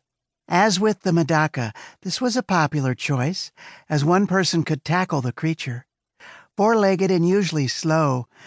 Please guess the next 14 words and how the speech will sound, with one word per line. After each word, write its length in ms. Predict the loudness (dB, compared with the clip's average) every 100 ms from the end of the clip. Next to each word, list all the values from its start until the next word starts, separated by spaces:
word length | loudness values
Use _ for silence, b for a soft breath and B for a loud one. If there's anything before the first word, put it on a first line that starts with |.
| B B
these 220 | -2 0 2
beasts 320 | 2 2 0
were 140 | -2 0
herd 240 | 0 2 2
animals 460 | 2 0 -2 -4
that 140 | -6 -4
we 160 | -4
hunted 320 | 0 -2 -2 -4
for 160 | -2
meat, 380 | 2 0 -2 -8 _
fur, 540 | -2 0 0 -2 -8 b b b -4
bones, 680 | 0 4 4 4 0 -2 -6
and 380 | -2 0 0 -2
fats. 560 | -4 -4 -6 -10 -12